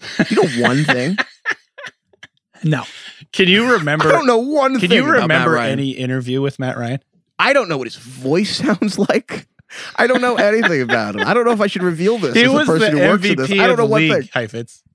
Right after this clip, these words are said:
Speaker 1: I don't
Speaker 3: He was
Speaker 1: know
Speaker 3: the
Speaker 1: one
Speaker 3: M V P.
Speaker 1: thing about Matt Ryan. Anyways, the point is, I think that if they moved on, it would be fine. Matt Ryan's the perfect embodiment of the Falcons, to be honest. But anyway, I think that, that, that one they could totally be looking for a new one.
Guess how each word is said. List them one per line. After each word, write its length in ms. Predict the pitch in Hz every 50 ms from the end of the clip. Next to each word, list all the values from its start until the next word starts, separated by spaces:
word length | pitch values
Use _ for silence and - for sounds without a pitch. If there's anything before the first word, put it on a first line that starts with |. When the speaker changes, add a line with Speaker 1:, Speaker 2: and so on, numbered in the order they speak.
| _ -
Speaker 1:
I 40 |
don't 60 | 175 175
Speaker 3:
He 40 | 190
was 100 | - 170
Speaker 1:
know 60 | 170
Speaker 3:
the 40 | 139
Speaker 1:
one 60 | 147 165
Speaker 3:
M 60 | 151
V 60 | 143
P. 60 | 135
Speaker 1:
thing 140 | - 151 123 117
about 180 | 107 107 101
Matt 200 | 110 113 110 110
Ryan. 300 | 113 113 110 107 104 - _ - - - - - - - -
Anyways, 480 | 151 151 147 127 117 110 104 104 - -
the 80 | 135
point 240 | - - 175 151 135
is, 100 | 127 127
I 40 | 123
think 180 | - 160 156 -
that 140 | 147 135 117
if 60 | 127
they 100 | 135 135
moved 260 | 131 143 143 135 -
on, 200 | 151 139 135 131
it 40 | 127
would 80 | 120 107
be 100 | 120 117
fine. 460 | - - - - 107 95 90 87 107
Matt 140 | 202 254 269
Ryan's 220 | 320 320 285 214
the 80 | - 180
perfect 440 | - - - 160 156 - 151 135 127
embodiment 440 | 113 95 117 101 98 98 90 90
of 40 | 87 -
the 60 | 90
Falcons, 440 | - 95 85 87 - - 58 - -
to 80 | -
be 100 | - -
honest. 340 | 92 87 78 98 - - - _ - - - - -
But 120 | - 135 139
anyway, 360 | 127 120 107 107 101 95 90
I 40 | 104 131
think 180 | 143 120 - _ _ _ _ _ _ _ _ _ _ _ _
that, 260 | - 151 139 139 143
that, 180 | 180 165 147 156
that 180 | 190 202 190 196
one 120 | 190 175
they 80 | 165 156
could 140 | - 151
totally 300 | - 143 151 151 143 143
be 60 | 135 131
looking 240 | 127 120 - - 120
for 140 | - - 113
a 20 |
new 100 | 113 113
one. 180 | 113 107 104